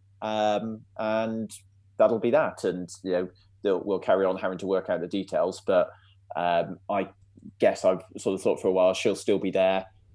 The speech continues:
uh, when the deal is, is reached, and, um, you know, anyone who wanted something fundamentally different will then also have to deal with the fact that it's been agreed. Now,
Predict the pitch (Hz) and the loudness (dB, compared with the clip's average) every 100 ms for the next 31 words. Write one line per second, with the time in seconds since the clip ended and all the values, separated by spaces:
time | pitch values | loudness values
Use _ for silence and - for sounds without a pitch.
0 | - 95 90 90 98 95 90 90 92 92 | -6 0 2 2 6 6 6 2 -2 0
1 | 95 92 90 87 - - - 101 - 95 | 2 2 0 -4 -8 -6 -4 -4 -4 0
2 | 101 107 - - 104 98 98 95 - 101 | 0 0 -6 -2 0 0 -4 -4 2 4
3 | 95 98 98 - _ _ _ - 92 - | 4 0 -6 -12 _ _ _ -2 -2 -4
4 | - _ - - - - _ _ 113 107 | -18 _ -18 -16 -18 -20 _ _ 2 4
5 | 101 98 98 98 98 101 101 87 95 101 | 4 2 2 2 2 0 -2 0 0 0
6 | 92 95 90 98 95 95 101 87 101 95 | 0 -4 -4 -2 0 0 -2 0 0 0
7 | 82 - 101 104 101 101 98 95 - 95 | -2 0 2 2 0 -2 -2 -2 0 0
8 | 90 87 - - 92 87 - 90 85 92 | 0 0 -2 -2 -4 -2 -2 -2 0 0
9 | 76 - 104 104 92 | 0 -2 2 4 2